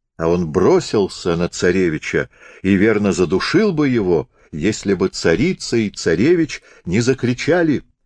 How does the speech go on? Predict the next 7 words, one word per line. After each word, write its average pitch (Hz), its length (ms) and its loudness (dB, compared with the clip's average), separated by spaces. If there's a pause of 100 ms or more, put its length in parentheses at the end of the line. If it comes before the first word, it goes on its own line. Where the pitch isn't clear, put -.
(120)
и 90 120 -2
на 87 140 2
крик 170 400 -2
их 110 280 -2 (160)
не 180 140 -2
прибежали 92 560 2
караульные 104 840 0